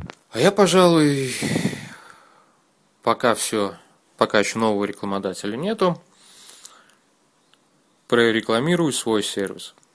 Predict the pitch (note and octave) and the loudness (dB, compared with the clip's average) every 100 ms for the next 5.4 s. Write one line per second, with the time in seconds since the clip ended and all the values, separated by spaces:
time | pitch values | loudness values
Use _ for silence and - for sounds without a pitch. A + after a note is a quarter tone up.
0 | - - - - - - _ _ _ D#3 | -20 -20 -20 -20 -20 -20 _ _ _ -2
1 | - C#3 B2+ B2 C3 - - A2+ A#2 - | 2 2 2 2 0 -2 -4 -4 -2 -2
2 | F#2 - - _ _ _ _ _ _ _ | -4 -8 -18 _ _ _ _ _ _ _
3 | _ _ - A2 - D3+ C#3+ A#2 A#2 A#2+ | _ _ 0 0 2 0 2 0 0 0
4 | - - - G#2 G2 - - G#2+ A2 A2+ | -4 -6 -6 -6 -8 -14 -2 2 4 4
5 | G2 G2 - | 0 -6 -14